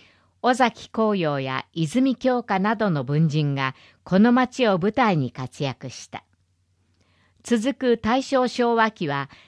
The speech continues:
下流街として最も栄えていた。そして現在は、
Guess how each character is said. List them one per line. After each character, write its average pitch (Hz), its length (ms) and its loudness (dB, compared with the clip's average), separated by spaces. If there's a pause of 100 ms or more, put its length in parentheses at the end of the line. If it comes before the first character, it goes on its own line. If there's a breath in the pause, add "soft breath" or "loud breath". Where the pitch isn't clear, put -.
(120)
下 190 180 2
流 277 220 2
街 165 280 0
と 127 140 -8
し - 120 -14
て 127 320 -6
最 165 380 -2
も 277 100 -2
栄 190 420 -6
え 175 40 -6
て - 140 -12
い 110 140 -12
た。 - 220 -20 (1040)
そ 247 200 0
し - 100 -10
て 269 180 0
現 269 280 4
在 175 260 0
は、 147 220 -4